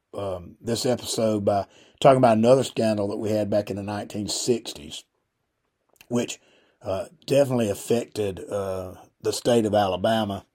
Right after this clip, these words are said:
and, uh, the University of Alabama.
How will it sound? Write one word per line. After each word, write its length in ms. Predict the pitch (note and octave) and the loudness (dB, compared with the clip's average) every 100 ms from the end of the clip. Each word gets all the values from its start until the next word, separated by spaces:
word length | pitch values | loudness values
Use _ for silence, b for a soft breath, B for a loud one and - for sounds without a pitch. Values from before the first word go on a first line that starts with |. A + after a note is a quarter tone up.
| _ b b _ | _ b b _
and, 380 | G2+ G2+ G2 F#2+ | -10 -8 -8 -6
uh, 220 | F#2+ F2+ | -6 -8
the 160 | - G2 | -8 -6
University 1040 | F#2 A2+ G2+ F#2+ A#2 A2+ - - E2+ D#2 _ | -2 -2 -2 2 2 2 -6 -8 -8 -8 _
of 140 | F2 | -10
Alabama. 600 | D#2+ D#2 D2 C#2+ C#2 - | -6 -6 -8 -10 -14 -16